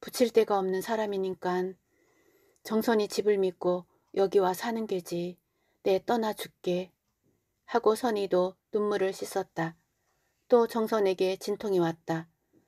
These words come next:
이번 진통은 거의 삼 분이나 계속되는 것 같았다. 밖에서는 우레와 빗소리가 요란히 들렸다.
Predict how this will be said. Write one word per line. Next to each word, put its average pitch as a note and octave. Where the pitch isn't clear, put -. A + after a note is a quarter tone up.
이번 G#3
진통은 F#3+
거의 F#3
삼 A3+
분이나 F3+
계속되는 F#3
것 E3
같았다. E3
밖에서는 G3
우레와 F#3+
빗소리가 F#3
요란히 G3
들렸다. E3+